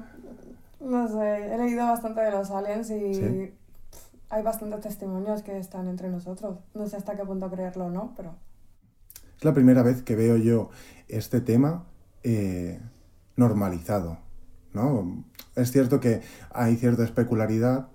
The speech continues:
Speaker 2: espectacularidad, perdón, eh, respecto a ello,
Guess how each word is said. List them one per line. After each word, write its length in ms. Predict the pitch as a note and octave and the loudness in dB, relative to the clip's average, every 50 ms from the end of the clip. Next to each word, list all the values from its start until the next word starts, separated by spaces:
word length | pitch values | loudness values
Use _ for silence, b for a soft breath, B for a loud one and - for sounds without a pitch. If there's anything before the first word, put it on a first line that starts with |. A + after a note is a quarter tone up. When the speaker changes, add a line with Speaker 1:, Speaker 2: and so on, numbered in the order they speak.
| - - | -14 -12
Speaker 2:
espectacularidad, 920 | - - - - B2 - - G2 - - G2 G2 F#2+ G2 F#2+ A2 A#2+ B2+ B2 | -12 -8 -4 -4 -2 -2 -2 -4 -2 -2 -2 0 0 0 0 2 2 2 2
perdón, 460 | - A2+ A#2 - B2 C3+ D3+ D#3 b b b b b b b b b b b - - | 0 -2 0 2 0 0 0 -2 b b b b b b b b b b b -16 -4
eh, 400 | - B2 A2+ A2 G#2 G2+ G2 G2 - | 0 2 2 4 2 2 0 0 -2
respecto 460 | - G2 - - A2 G2 - - G2 | -6 -8 -4 -4 -4 -4 -2 -2 -2
a 100 | G2 G#2+ | 0 2
ello, 280 | B2+ C3 A#2 A#2+ C3 D3+ | 2 2 2 0 -2 -4